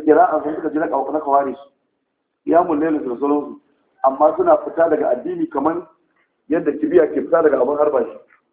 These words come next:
Wannan shine hujjar masu ganin cewa Khawarij sun yi ridda. Yamriquna min ad-din kama yamriqu as-sahmu min ar-ramiyya.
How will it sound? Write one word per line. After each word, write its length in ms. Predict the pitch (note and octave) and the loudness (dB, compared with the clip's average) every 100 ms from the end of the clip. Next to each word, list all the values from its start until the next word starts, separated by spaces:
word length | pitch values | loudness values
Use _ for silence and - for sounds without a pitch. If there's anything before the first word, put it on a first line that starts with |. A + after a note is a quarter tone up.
| _ _ _ _ - | _ _ _ _ 0
Wannan 240 | F#3 - | 0 2
shine 140 | F3+ E3 | 2 4
hujjar 460 | D3 D3+ E3+ D#3 | 4 4 4 4
masu 200 | C#3+ C#3+ | 4 2
ganin 200 | D#3+ E3 | 0 0
cewa 200 | D#3+ D3+ | 0 0
Khawarij 300 | C#3+ D3+ D3 | 2 0 0
sun 140 | C#3+ C#3 | -6 -6
yi 60 | |
ridda. 360 | C3+ C3 B2+ - - _ _ _ _ _ _ _ _ _ _ _ A#2+ | -6 -4 -4 -6 -16 _ _ _ _ _ _ _ _ _ _ _ -2
Yamriquna 600 | C#3+ D3 C#3 C#3+ F#3 D#3 | 0 0 -2 0 0 2
min 100 | E3 | 2
ad-din 380 | D3 D#3 F3 E3 | 0 2 0 0
kama 220 | C#3 D#3 | 0 0
yamriqu 240 | D3+ D#3 D3 | 0 -2 -2
as-sahmu 240 | D3 D3 C#3+ | 2 2 2
min 80 | |
ar-ramiyya. 420 | C3+ A#2 B2+ C3+ | -4 -6 -2 -2